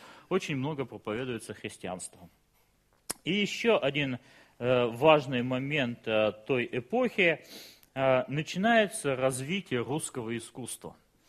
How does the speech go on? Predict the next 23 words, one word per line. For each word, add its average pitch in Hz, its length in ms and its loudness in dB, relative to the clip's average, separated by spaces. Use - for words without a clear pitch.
А, 123 180 -2
прежде 131 320 0
всего, 127 220 -4
конечно, 123 420 -4
развитие 117 680 -2
искусства 120 480 -8
церковного. 190 840 0
А, 135 440 8
в - 280 -16
тот 240 240 4
момент 196 640 2
формируется 147 1300 2
вот 120 140 -6
такое 135 500 2
традиционно 143 1000 0
православная 127 880 0
архитектура. 120 760 -6
Ну, 240 100 0
как - 180 2
примерно 139 400 0
выглядит 117 400 -6
православный 113 640 -4
храм. 101 380 -8